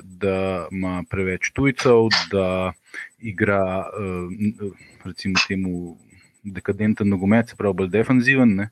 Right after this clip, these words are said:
in da pač ta trener ni primeren in tako naprej, ne. In sem rekel, kako bi izgledala ta Olimpija, recimo, če bi hotel ti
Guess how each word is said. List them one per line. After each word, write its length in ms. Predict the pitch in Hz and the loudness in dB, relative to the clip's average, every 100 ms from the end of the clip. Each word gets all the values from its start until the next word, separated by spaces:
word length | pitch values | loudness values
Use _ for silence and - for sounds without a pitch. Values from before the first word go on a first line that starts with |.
| - | 0
in 300 | 117 104 107 | 4 4 4
da 180 | 107 117 | 0 0
pač 280 | 120 - | 0 0
ta 100 | - | -2
trener 440 | 117 113 110 127 131 | -2 0 4 4 4
ni 120 | 139 | 0
primeren 640 | - 131 131 127 127 123 | 0 0 2 2 4 4
in 100 | 117 | 4
tako 220 | 113 120 | 2 2
naprej, 300 | 117 117 113 | 2 2 2
ne. 100 | 101 110 | 2 0
In 80 | |
sem 160 | 120 113 | 0 2
rekel, 380 | 117 123 151 123 - - - | 0 0 -8 -14 -16 -16 -12
kako 240 | 113 - | -10 -6
bi 100 | 147 | -4
izgledala 460 | 139 127 135 139 131 | -2 0 2 4 4
ta 140 | 135 131 | 4 4
Olimpija, 460 | 127 127 123 127 | 4 4 4 2
recimo, 320 | 120 120 123 123 - | 2 2 2 2 2
če 160 | 139 | 0
bi 80 | 113 | 0
hotel 460 | 110 117 117 123 110 | -2 -2 -2 -4 -6
ti 160 | 123 | 2